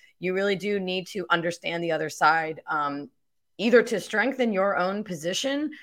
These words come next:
or maybe the other side has some good points. Um, <laughs> maybe you'd change your position, right? Uh, but we just wanna make sure people aren't in, in one-sided bubbles,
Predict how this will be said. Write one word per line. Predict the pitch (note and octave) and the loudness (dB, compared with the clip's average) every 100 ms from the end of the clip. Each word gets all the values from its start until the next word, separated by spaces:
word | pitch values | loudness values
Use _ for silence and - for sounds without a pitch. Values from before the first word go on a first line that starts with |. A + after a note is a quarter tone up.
| - | -8
or | - G3+ C4 C4+ | 4 8 10 10
maybe | A3 G#3+ C4 | 6 2 4
the | C4+ | 4
other | D4 | 2
side | - G3+ C4+ | 2 4 6
has | C4 C#4 | 4 2
some | C4+ | -2
good | B3 A3+ | -4 -6
points. | - G3+ G#3+ C#3 - - - - - | -8 -6 -6 -8 -12 -20 -20 -10 2
Um, | F#3 F3+ F3+ | 6 6 4
<laughs> | - G#3+ | 2 2
maybe | G#3 A3 A#3 | 4 4 4
you'd | A#3 A#3+ G#3 | 2 0 -2
change | A#3 D4 A3 | 0 0 0
your | F3+ | -2
position, | D#3 C#3+ C#3 E3 E3+ D#3 | -4 -6 -6 -6 -8 -4
right? | D#3 F3+ - - - | -2 -4 -10 -20 -2
Uh, | E3+ E3+ | 2 4
but | F#3 | 2
we | A3+ | 2
just | C4+ D4 A#3+ | 0 -2 0
wanna | B3+ A#3+ | 2 2
make | A3+ | 0
sure | - G#3 | -4 -6
people | G3 G#3 F#3+ | -6 -4 0
aren't | F#3 F3+ | 2 2
in, | E3+ D#3+ _ - | -4 -8 _ -6
in | F3 F3 | -2 2
one-sided | F#3 G3 G#3 F3 D#3 C3+ | 0 2 2 2 0 2
bubbles, | D3+ D#3 B2 A#2 | 2 2 -6 -8